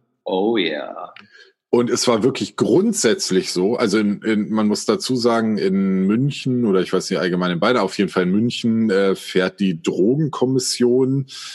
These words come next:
Speaker 2: in Zivil rum, die nur dafür da ist, Leute zwischen achtzehn und Mitte zwanzig rauszuziehen, die, äh, verdächtig aussehen, nämlich in dieses Raster passen, altes, abgeranztes Auto,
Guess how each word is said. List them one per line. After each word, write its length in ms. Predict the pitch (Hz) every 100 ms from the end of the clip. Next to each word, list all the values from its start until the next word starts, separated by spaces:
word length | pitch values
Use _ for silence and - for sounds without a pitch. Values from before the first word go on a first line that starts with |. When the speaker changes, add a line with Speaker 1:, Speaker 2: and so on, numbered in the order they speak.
| - -
Speaker 2:
in 160 | 98
Zivil 500 | - 110 87 98 127
rum, 300 | 131 120 117
die 140 | 98 95
nur 220 | 113 147
dafür 340 | 135 - 104
da 260 | 90 95 110
ist, 240 | 120 -
Leute 500 | 90 95 120 - 135
zwischen 400 | - 107 98 95
achtzehn 500 | 87 104 - - 104
und 360 | 95 92 - -
Mitte 240 | 95 95
zwanzig 760 | - 95 98 107 - 113 - 87
rauszuziehen, 800 | 104 - - 104 - 117 113 101
die, 340 | 101 101 104
äh, 320 | 98 98 95
verdächtig 680 | 90 101 85 101 - 95 80
aussehen, 500 | 85 90 - 123 135
nämlich 340 | 107 95 92
in 80 | 90
dieses 280 | 87 85 -
Raster 300 | 87 - 107
passen, 360 | - 110 123 113
altes, 440 | 95 92 92 -
abgeranztes 640 | 95 - 92 92 82 82 -
Auto, 480 | 147 147 147 147